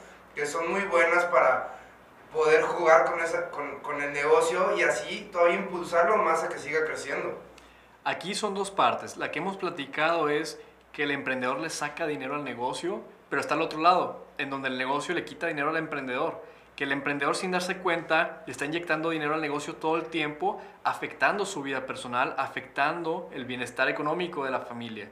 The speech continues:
Speaker 2: Son dos casos muy distintos y de los cuales hay que estar monitoreando, hay que estar muy al tanto de esto. ¿Cómo podemos solucionarlo? Lo que sugerimos es separar las cuentas. Aunque sea una persona física,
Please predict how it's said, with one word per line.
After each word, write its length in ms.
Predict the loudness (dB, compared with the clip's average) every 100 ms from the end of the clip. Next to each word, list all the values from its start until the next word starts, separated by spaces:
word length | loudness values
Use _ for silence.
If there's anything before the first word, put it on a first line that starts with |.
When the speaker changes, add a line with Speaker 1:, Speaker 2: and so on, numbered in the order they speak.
| -18 -20 -8
Speaker 2:
Son 220 | -4 -2
dos 160 | -2
casos 340 | 6 6 6 -2
muy 160 | -2
distintos 800 | -4 -6 -6 -6 -4 -6 -8 -10 -20 -20 -20 -20 -20 -20 -2
y 120 | 2
de 100 | 4
los 160 | 2 2
cuales 380 | 4 6 6 2
hay 80 |
que 60 | 0
estar 180 | -2 0
monitoreando, 540 | 0 -2 -2 0 0
hay 40 | -2
que 60 |
estar 160 | -4 -4
muy 160 | -2
al 160 | -4 0
tanto 320 | -2 -2 -4
de 100 | -2
esto. 260 | -4 -8 -16 -20 -20 -20 -20 _ -4
¿Cómo 280 | 0 0 2
podemos 240 | 2 2
solucionarlo? 720 | -2 -4 2 4 4 0 -4 -12 -18 -8
Lo 100 | -8
que 80 | -6
sugerimos 640 | -2 0 2 0 -2 -6 -16 -20 -20 _ _ _ _
es 200 | -2 -2
separar 580 | -2 -4 -2 4 8 8
las 180 | 8 0
cuentas. 520 | -2 -4 -4 -12 -16 -20 -20 -4
Aunque 320 | 4 4 4 -2
sea 140 | 2
una 140 | 2
persona 260 | 2 -2 -2
física, 680 | 0 -2 -2 0 0 0